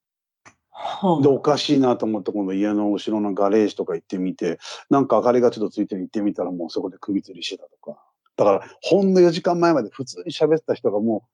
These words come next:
Speaker 2: う、目の前で首吊りなんかされてたら、たまんないですよね。
Speaker 1: いや、だって、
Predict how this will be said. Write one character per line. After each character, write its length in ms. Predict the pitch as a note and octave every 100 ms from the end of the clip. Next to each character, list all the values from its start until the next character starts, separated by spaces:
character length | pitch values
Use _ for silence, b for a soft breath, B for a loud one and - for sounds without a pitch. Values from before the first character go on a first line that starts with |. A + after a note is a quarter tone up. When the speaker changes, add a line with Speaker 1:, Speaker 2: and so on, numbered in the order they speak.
| _ _ _ _ _ -
Speaker 2:
う、 60 |
目 100 | C3+
の 140 | D3 D#3
前 160 | E3
で 140 | A2+ F#2+
首 260 | - C#3
吊 140 | D#3 D#3+
り 80 |
な 80 | D#3
ん 40 | C3+
か 120 | G2+
さ 140 | A2
れ 100 | G#2
て 80 | F#2
た 100 | G2+
ら、 200 | F2+ E2+ _ _ _ _ _ _ _ _
た 180 | - E2
ま 160 | G#2+
ん 20 | D3
な 180 | A3
い 280 | A3+ A#2 F2+
で 100 | E2+
す 160 | - -
よ 140 | E2
ね。 640 | E2+ F#2+ A2 C#3 E3+ F3+ - _ _ -
Speaker 1:
い 80 | A#2+
や、 220 | B2 -
だ 100 | -
っ 40 | E3+
て、 120 | -